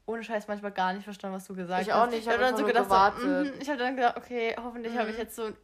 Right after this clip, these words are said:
Speaker 1: den Kontext <laughs> richtig verstanden.
Speaker 2: Also ein bisschen behind the scenes, die letzte Folge, da haben ich und Jenny eigentlich nichts gehört von dem, was wir ge-, ge-, uns gegenseitig gesagt
Speaker 1: Ja,
Speaker 2: haben.
Speaker 1: immer so nur die Hälfte.
Speaker 2: Ja.
Speaker 1: Richtig krass, dafür wurde sie gut.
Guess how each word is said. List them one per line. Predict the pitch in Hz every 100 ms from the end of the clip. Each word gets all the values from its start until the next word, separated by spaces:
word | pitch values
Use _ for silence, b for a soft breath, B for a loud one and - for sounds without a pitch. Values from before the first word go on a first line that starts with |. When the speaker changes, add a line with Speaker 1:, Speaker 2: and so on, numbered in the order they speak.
| -
Speaker 1:
den | 202 226
Kontext | 226 254 262 277 240
<laughs> |
richtig | 381 440 -
verstanden. | 508 480 605 -
Speaker 2:
Also | 220 226
ein |
bisschen | 254 240 247
behind | 202 214 208 214
the |
scenes, | 214 220 214
die | -
letzte | 196 196 196 202
Folge, | - 196 196
da | 185
haben | 185 175
ich | 180
und | 190 180
Jenny | 180
eigentlich | 147 180 175
nichts | 175 170 -
gehört | 180 180
von | 175 175 170
dem, | 175
was | 170 175
wir | 165
ge-, | - 190 190
ge-, | 190 180 -
uns | - 185
gegenseitig | 180 175 170 170 -
gesagt | 175 165 151 -
Speaker 1:
Ja, | 220 214
Speaker 2:
haben. | 214
Speaker 1:
immer | 220
so | 214 202
nur | 202
die | 190 208
Hälfte. | 202 190 202 - 196 190 190
Speaker 2:
Ja. | 180 170 170 202 202 _
Speaker 1:
Richtig | 226 214 202
krass, | - 220
dafür | 214 214 226
wurde | 214
sie | -
gut. | 180 - 190